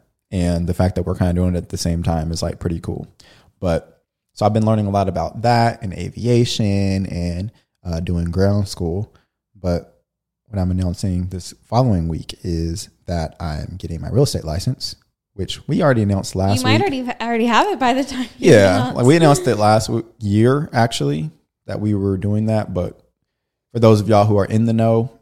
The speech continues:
Speaker 1: and watch our vlogs, you know that we kinda started this process back in two thousand sixteen, but kinda put it on pause and have been ever since. But yeah, I finished all my classes. I did my fingerprints today,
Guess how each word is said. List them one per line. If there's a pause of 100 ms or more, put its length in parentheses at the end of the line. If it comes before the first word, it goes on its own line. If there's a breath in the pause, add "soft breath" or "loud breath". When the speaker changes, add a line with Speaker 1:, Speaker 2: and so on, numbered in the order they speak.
(140)
Speaker 1:
and
watch
our
vlogs,
you
know
that
we
kinda
started
this
process
back
in
two
thousand
sixteen, (340)
but
kinda
put
it
on
pause
and
have
been (340)
ever
since. (920 soft breath)
But
yeah,
I
finished
all
my
classes.
I
did
my
fingerprints
today,